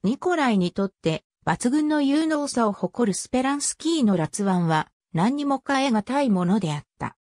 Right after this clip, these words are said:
ニコライ一世は、スペランスキーを皇帝官房、第二部長官に任命し、ピョートル大帝以来の大事業である、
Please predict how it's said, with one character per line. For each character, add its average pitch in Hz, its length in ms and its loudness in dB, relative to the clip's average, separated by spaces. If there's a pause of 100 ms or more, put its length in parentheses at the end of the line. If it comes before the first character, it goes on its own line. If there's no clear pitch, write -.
(400)
ニ 226 140 0
コ 359 180 0
ラ 285 140 2
イ 220 160 0
一 247 60 -4
世 190 280 0
は、 151 240 -2 (240)
ス - 160 -14
ペ 269 140 0
ラ 302 120 0
ン 294 80 -4
ス - 140 -8
キ 285 300 -2
ー - 20 2
を 175 60 -2
皇 233 240 0
帝 262 180 0
官 220 280 0
房、 156 340 0 (240)
第 294 240 2
二 208 140 2
部 262 160 -2
長 285 240 2
官 196 260 2
に 175 100 2
任 196 240 4
命 190 160 2
し、 170 280 -4 (280)
ピ 202 100 2
ョ 277 100 2
ー - 20 -2
ト 285 160 -4
ル 294 140 -2
大 285 240 -2
帝 285 320 -2
以 277 40 -2
来 247 200 2
の 165 120 0
大 190 220 0
事 277 160 -4
業 226 240 2
で 170 140 0
あ 160 100 0
る、 156 160 -2